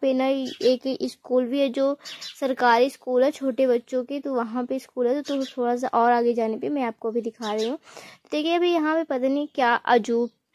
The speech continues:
मतलब अजूबा सा कुछ बना हुआ है, I don't know कि क्या बना हुआ है, मुझे कुछ ज़्यादा समझ में नहीं आ रहा है, but यहाँ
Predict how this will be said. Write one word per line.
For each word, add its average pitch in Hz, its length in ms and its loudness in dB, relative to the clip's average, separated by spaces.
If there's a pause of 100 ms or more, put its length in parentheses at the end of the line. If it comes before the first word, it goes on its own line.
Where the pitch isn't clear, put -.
(280)
मतलब 277 240 4 (600)
अजूबा 269 520 4
सा 294 160 2
कुछ 277 260 -4
बना 240 360 2
हुआ 240 280 6
है, 254 340 6
I 233 40 4
don't 247 340 4
know 269 260 6 (100)
कि 269 240 0 (180)
क्या 233 320 6
बना 262 260 2
हुआ 262 300 2
है, 262 100 2
मुझे 247 240 0
कुछ 247 240 -4
ज़्यादा 226 260 4
समझ 233 360 -2
में 226 140 2
नहीं 220 300 2
आ 226 160 2
रहा 214 200 2
है, 240 120 4
but 240 280 0
यहाँ 233 340 2